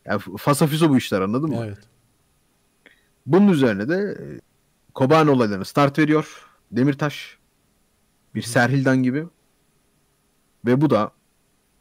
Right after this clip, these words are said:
Speaker 1: bastırıldıktan sonra P K K diyor ki biz diyor Türkiye'ye geri dönüyoruz. Foşik T C'ye. Olay bu. Ardından işte şeyler baş-, çatışmalar başlıyor bir sürü yerde. Demir-, e, Bülent Arınç da çıkıp diyor ki biz de çözüm sürecine mahkum değiliz.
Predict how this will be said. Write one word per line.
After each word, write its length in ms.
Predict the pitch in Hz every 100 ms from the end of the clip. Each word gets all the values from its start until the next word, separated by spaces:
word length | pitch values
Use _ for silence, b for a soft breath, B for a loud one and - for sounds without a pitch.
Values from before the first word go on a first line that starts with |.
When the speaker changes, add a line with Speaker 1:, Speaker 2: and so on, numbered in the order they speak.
| _
Speaker 1:
bastırıldıktan 680 | 113 123 - 135 117 - 110
sonra 460 | 95 123 90 117 127
P 120 | 127
K 140 | 110 113
K 180 | 110 95
diyor 120 | 90
ki 100 | 110
biz 160 | 104
diyor 100 | 90
Türkiye'ye 420 | 71 95 - 85 104
geri 240 | 95 80
dönüyoruz. 320 | 78 57 -
Foşik 280 | - - -
T 160 | 92 62
C'ye. 260 | 87 - - _ _ _ _ b b b _ _ _ _ _ _ -
Olay 400 | 131 113 151 143
bu. 160 | 113 - _ _ _ _ _ _ _ _ _ _ _ _ _ -
Ardından 480 | 135 135 127 127 123
işte 180 | - 120
şeyler 420 | - 117 117 101
baş-, 220 | 92 -
çatışmalar 560 | - - - 101 95 85
başlıyor 320 | - - _
bir 40 | -
sürü 240 | - -
yerde. 320 | 131 92 147 - _ _ _ _ _ _ _ _ _ _ -
Demir-, 640 | 117 143 123 95 92 104
e, 200 | 107 107
Bülent 240 | 123 131
Arınç 200 | 127 127
da 40 | 131
çıkıp 280 | - 127 -
diyor 100 | 131
ki 140 | 123
biz 120 | 120
de 100 | 117
çözüm 260 | - 120 123
sürecine 320 | 117 101 123
mahkum 460 | 117 110 - 135 113
değiliz. 500 | 120 95 - -